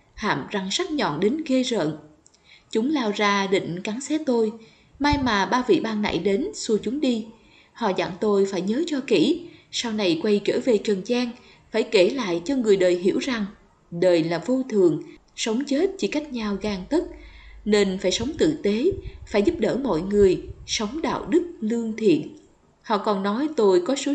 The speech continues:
chết tai nạn, nhưng nếu chịu khó tu tập sẽ thay đổi được. Một vị hỏi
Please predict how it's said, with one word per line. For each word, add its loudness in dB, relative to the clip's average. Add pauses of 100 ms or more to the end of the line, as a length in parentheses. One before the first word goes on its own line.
chết 0
tai -4
nạn, -2 (460)
nhưng 2
nếu 4
chịu 6 (100)
khó -6
tu -2
tập -2 (160)
sẽ -4
thay -2
đổi -2
được. 2 (1000)
Một 2
vị 6
hỏi 0